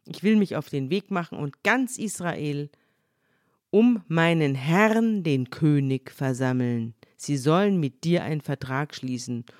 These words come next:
und du sollst überall König sein, so wie du es wünschst." Und dann lässt David den Abner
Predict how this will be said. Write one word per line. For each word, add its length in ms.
und 180
du 60
sollst 360
überall 460
König 420
sein, 340
so 380
wie 100
du 220
es 220
wünschst." 640
Und 220
dann 200
lässt 280
David 520
den 160
Abner 580